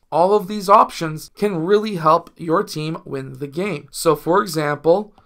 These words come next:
setting a back screen on player one, player one is obviously going to be super quick.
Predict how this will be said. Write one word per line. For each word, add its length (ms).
setting 380
a 60
back 340
screen 240
on 140
player 300
one, 580
player 260
one 260
is 140
obviously 460
going 240
to 80
be 100
super 340
quick. 460